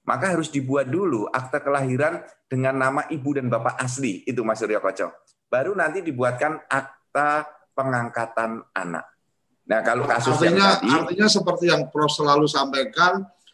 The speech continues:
Speaker 2: tugasnya adalah mencatat peristiwa.
Speaker 1: Mencatat.
Speaker 2: Jadi peristiwa
Speaker 1: Betul.
Speaker 2: itu anaknya siapa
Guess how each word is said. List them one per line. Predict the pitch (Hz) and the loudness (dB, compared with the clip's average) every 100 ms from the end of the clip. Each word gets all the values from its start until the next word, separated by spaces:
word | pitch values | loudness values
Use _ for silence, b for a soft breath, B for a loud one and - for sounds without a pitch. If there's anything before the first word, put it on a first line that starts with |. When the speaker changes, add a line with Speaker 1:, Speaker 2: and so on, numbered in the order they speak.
| _ | _
Speaker 2:
tugasnya | - 156 143 123 - 147 165 170 | -4 -2 2 2 2 0 2 4
adalah | 151 127 131 147 147 | 4 4 4 4 4
mencatat | 147 151 147 - 147 147 147 - | 2 0 0 2 2 4 0 0
peristiwa. | 151 156 - 165 160 151 117 | 0 0 0 0 2 4 6
Speaker 1:
Mencatat. | 120 | 6
Speaker 2:
Jadi | 117 180 160 | 6 4 2
peristiwa | - - 170 - 170 170 175 | -2 -4 -4 -2 2 6 6
Speaker 1:
Betul. | 147 220 | 8 6
Speaker 2:
itu | 202 | 8
anaknya | 175 170 165 175 170 | 6 6 4 4 2
siapa | 180 165 165 | 4 2 6